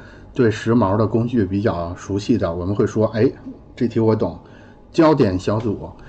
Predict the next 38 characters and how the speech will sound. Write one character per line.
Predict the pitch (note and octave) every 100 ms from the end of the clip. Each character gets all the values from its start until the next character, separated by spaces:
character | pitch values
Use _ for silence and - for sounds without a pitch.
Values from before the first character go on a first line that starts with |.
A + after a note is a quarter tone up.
| - -
是 | - C3
我 | G2+
们 | G2 G#2+ A2 A#2+
用 | D3 C3 G#2+
研 | F#2 A2+
里 | G2+
边 | G2 G#2
非 | A#2+
常 | A2 A2
重 | B2+
要 | G#2+ F#2+
的 | F#2
一 |
个 | F#2+
工 | F#2 G#2
具。 | A2 A2 - - - - -
那 | - C3+ A2
焦 | - E3 E3
点 | A2 F2+
小 | G#2 A#2
组 | C3+ F#2 D#2+ - -
用 | B2
来 | F#2+ F#2+
做 | A2 G#2
动 | - C3 G2
情， | - F#2+ A2 C3+ -
动-， | B2 G2+ - - -
共 | - C3
情 | G#2 G#2+
洞 | B2 G2+
察 | - G2+
怎 | G2+
么 | F2+
样 | F#2+ F#2+
呢？ | F2 E2+
我 | G2+ G2
认 | A2+ B2+
为 | G#2+ A#2